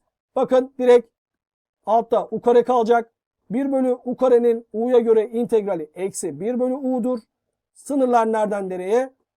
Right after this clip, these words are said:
Direkt Z'den kök içerisinde küçük R kare artı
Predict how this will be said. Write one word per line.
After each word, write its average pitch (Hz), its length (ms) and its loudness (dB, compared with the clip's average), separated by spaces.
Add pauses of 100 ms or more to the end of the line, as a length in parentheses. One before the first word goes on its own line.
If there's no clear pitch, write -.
(200)
Direkt 214 280 2
Z'den 220 640 0 (360)
kök 226 220 -2
içerisinde 196 720 -6 (280)
küçük - 340 -10
R - 160 -2
kare 175 280 -4
artı 214 540 -2